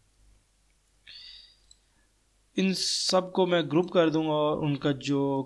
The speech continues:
कलर है वो मैं वाइट दे दूँगा, ठीक हो गया। यहाँ पे मैंने इसका कलर वाइट दे दिया है और जो इनकी स्पेसिंग है,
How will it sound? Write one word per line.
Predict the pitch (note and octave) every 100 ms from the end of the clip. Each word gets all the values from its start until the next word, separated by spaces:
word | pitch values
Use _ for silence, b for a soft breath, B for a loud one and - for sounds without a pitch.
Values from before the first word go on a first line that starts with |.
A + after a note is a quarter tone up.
| - -
कलर | C#3+ D3+ F3+ E3+
है | C3+ C3+ C3 B2+ - -
वो | B2+
मैं | B2 B2 A#2 A#2+
वाइट | B2+ B2+ B2
दे | A#2
दूँगा, | A2 A#2 - - _ _ _ _ _ _ _ _ _ _ _ _ _ _ _ _ _ _ _ _ _ _ -
ठीक | G3+
हो | G3 F3+
गया। | D3+ C#3+ - _ B B B B B -
यहाँ | D3 D#3+
पे | F3
मैंने | F3 F3
इसका | E3+ E3+
कलर | E3+ D#3+ D#3 E3+ E3+ D3+ B2+ -
वाइट | C3 D#3
दे | D#3 D#3
दिया | D3 D3 C#3+
है | C#3+
और | C3 B2+ B2 B2+ B2 _ _ _ _ _ _
जो | - - B2+ B2 B2 B2 -
इनकी | C#3 C3 C#3 C3+ C#3
स्पेसिंग | D3+ C3+ C3+ F3+ D#3+
है, | C#3